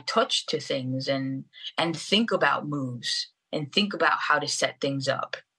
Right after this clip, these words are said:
You know, I, I just felt like my mind wasn't so clogged with all this just fog.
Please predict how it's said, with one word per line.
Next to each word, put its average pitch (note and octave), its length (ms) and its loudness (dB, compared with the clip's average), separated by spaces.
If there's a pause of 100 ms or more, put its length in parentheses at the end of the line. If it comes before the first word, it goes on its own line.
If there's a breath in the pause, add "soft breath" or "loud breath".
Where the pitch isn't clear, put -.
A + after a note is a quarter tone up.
(420)
You D3+ 80 0
know, E3 120 6
I, D#3 240 6
I D#3+ 100 0
just F#3 260 0
felt F#3 380 4
like D3+ 260 0
my D3 180 2
mind E3+ 240 2
wasn't F3 240 0
so C#3+ 200 0
clogged C#3+ 680 0 (760)
with D3+ 180 0
all E3 180 6
this D#3 320 -2 (420)
just F3 180 2
fog. D3 720 -2